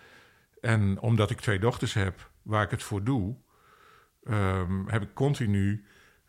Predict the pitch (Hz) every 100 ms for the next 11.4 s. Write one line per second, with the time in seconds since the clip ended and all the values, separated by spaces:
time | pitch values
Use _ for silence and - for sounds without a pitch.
0 | - 107 92 90 92 98 - _ _ _
1 | - 127 135 107 101 - 107 95 98 98
2 | 95 107 - 110 98 135 90 - - 98
3 | 104 95 104 95 92 98 90 - 127 110
4 | - 90 90 82 - - - - - _
5 | _ - - - - - _ _ - 98
6 | 98 92 90 85 85 92 _ - 127 107
7 | 95 95 95 87 101 110 127 113 90 98
8 | 110 95 90 87 104 92 - _ - -
9 | - 101 98 98 104 104 117 107 - 101
10 | 104 123 107 90 - - 92 90 - -
11 | 107 95 90